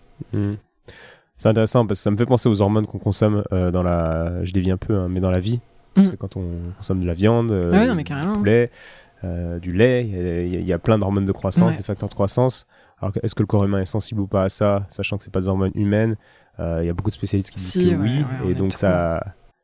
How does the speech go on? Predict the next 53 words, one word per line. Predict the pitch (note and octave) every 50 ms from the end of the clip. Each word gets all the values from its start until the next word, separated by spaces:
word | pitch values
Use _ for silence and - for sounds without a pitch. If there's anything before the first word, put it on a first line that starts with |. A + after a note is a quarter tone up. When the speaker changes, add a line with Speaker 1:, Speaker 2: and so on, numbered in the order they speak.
| _ _ _ _ _ _ _ _
Speaker 1:
ça | _ - F2+
me | E2+
fait | G2 F2
penser | F#2+ G2 - A#2+
qu'on | - G#2+ F#2+
peut | - G2
vraiment | F2+ F#2+ G2 G2+ G#2 G2+
avoir | G2+ G2+ G2
un | F#2+ F#2+
changement | - A2+ G#2+ F#2+ G#2 G#2
de | G2 -
comportement, | - G#2 F2+ G2+ F#2 - - G#2+ G#2 A#2
enfin | A#2 G#2+ - G2+ F#2
que, | - - G#2 G2 F2+ F2+ E2+ E2 - - - -
que, | - - -
que | - -
l'impact | F#2+ F#2+ G2+ G2 - A2+ G#2+ G2
des | G2+ G2 F#2 F#2+
hormones, | F#2+ F2+ G2 G2+ G#2+ A2 A2 G2+ F#2+ _ _ _ _ _ _ _ _ - -
euh, | F2+ E2 -
extérieures | G#2+ G#2+ - - - G2+ G2+ G#2 G#2 G2+
qu'on, | - - G2 F#2
qu'on | - - G2 F#2+ F#2+
Speaker 2:
Ah, | F#2+ F#2+
bah, | F#2+
Speaker 1:
ingère, | F#3+ - A2 A2 -
Speaker 2:
ça, | D#3+
c'est | D#3+ - -
Speaker 1:
et | G2
cetera, | F#2+ - -
Speaker 2:
sûr, | - G2+
hein. | - - - - - - - - _ - _ _ _ - F#2+
Speaker 1:
euh, |
est | F2
vrai, | E2+ F#2 G2 A#2 B2
quoi. | - - E2+ F2+ - _ _ _ _ - - -
Speaker 2:
Parce | F3+ E3+ -
que | - - F3 E3+ E3 D#3+ D#3+
honnêtement, | D#3 D#3+ D#3 D3+ D#3+ F#3 G3+ A3 A3+ A3
euh, | G3+ E3+ D#3
les | D3 D3 D3 D3
hormones, | D#3 D#3 F3 G3+ A3 G#3
euh, | F3 D#3+ D3+
ça | - - D3+
m'a | D3+ D3 C#3 C#3+
sculpté | - - G#3 G#3+ F#3+ - A3 A3+
un | G#3 G#3+ G3
corps | - - A#3+ B3+ A#3+ A3+ G#3+ F3+
que | - G#3+ G3+
j'avais | F3+ F3+ E3 E3 E3
jamais | D#3 D#3+ F#3 G3+ A3+ A#3 A#3 A3+
eu, | A3 A3 G#3
euh. | F3 E3 D#3 D3 C#3 C3+ B2+